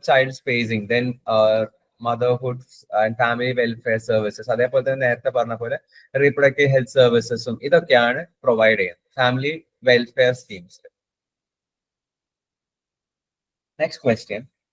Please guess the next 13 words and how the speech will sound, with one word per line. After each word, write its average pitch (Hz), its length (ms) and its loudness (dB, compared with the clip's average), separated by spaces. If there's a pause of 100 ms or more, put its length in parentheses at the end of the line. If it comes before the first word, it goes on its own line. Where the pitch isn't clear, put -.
(340)
Copper 185 400 4
T 165 480 -4 (100)
is 139 200 2
preferably 175 800 0
inserted 135 520 0 (100)
postnatal 123 920 0 (220)
after 135 480 -2 (400)
option 123 400 -4
A, 151 200 0 (200)
two 147 200 -4
weeks, 131 440 -4 (500)
option 143 400 -2
B, 170 200 -2